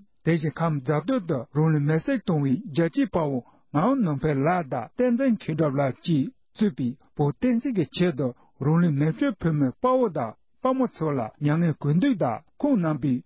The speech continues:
슐리 노무 용라 동생 냠지 지게 체도 쫌비 몰라 이자 첨부세 추다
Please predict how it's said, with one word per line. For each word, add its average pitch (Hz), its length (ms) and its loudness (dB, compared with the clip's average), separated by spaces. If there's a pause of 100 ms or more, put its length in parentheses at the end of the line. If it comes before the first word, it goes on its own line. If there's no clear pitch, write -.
(120)
슐리 269 380 2
노무 147 400 2
용라 147 400 0 (360)
동생 156 460 0
냠지 247 560 0
지게 143 480 0
체도 139 520 -2 (240)
쫌비 254 320 2
몰라 156 420 0 (220)
이자 151 260 0 (100)
첨부세 240 560 -4 (200)
추다 147 640 -2